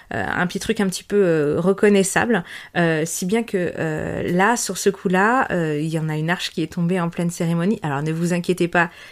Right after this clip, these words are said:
personne n'est blessé, c'est tombé en arrière et il y a absolument eu aucun souci auprès des mariés et des invités. Ça a plutôt finalement fait rire un petit peu les invités et détendu l'atmosphère parce qu'il y avait beaucoup de tension et d'émotion. Mais voilà, il,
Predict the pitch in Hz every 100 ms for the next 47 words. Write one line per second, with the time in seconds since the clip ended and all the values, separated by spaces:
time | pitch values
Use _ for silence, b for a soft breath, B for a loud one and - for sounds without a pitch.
0 | B - 180 196 214 190 170 160 180 -
1 | 185 175 170 - 175 165 165 160 165 165
2 | - B B B 165 147 151 147 - 208
3 | 196 180 185 165 170 196 175 175 - -
4 | 175 - 165 - 190 170 160 151 175 175
5 | 151 151 147 147 247 294 196 156 - 190
6 | 202 - 180 165 185 180 B B B -
7 | 190 190 240 240 196 190 196 208 185 180
8 | 180 180 214 226 175 190 202 196 202 180
9 | 185 180 190 185 - - 151 160 160 160
10 | 175 196 - 185 180 208 175 160 156 170
11 | - - B B B B - 185 190 196
12 | - -